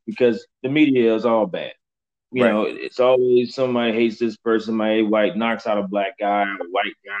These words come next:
Speaker 1: gets shot, and it, and it's always dumb shit. Like, I hate watching that shit on there because, okay, we get it. There's
Speaker 2: Right.
Speaker 1: people here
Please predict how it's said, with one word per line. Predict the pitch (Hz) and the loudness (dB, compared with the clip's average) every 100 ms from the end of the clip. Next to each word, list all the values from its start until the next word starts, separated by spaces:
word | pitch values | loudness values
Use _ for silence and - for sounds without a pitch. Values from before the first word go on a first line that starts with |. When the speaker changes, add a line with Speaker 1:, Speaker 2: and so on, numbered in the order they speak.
| 95 | -10
Speaker 1:
gets | 95 98 | -10 -12
shot, | - 98 98 98 | -8 -4 -2 -4
and | 107 | -4
it, | 101 - _ _ 147 | -8 -10 _ _ -4
and | 165 | -2
it's | 160 | 2
always | 160 160 151 123 | 2 4 4 2
dumb | 120 127 120 | -2 0 -2
shit. | - 101 - - | -4 -6 -6 -4
Like, | 107 | 0
I | 110 113 | 0 2
hate | 127 104 | 0 2
watching | 117 113 107 | 0 0 -2
that | 101 | -4
shit | - 104 | -6 -8
on | 95 95 | -8 -8
there | 98 | -8
because, | 95 107 117 - 139 | -8 -6 -6 -4 -6
okay, | - - _ _ _ - | -6 -12 _ _ _ -6
we | 135 | -4
get | 131 - | -2 -4
it. | - _ _ _ _ _ | -8 _ _ _ _ _
There's | 156 165 | 0 2
Speaker 2:
Right. | 190 | 2
Speaker 1:
people | 165 151 | 0 2
here | 135 127 127 | 2 2 2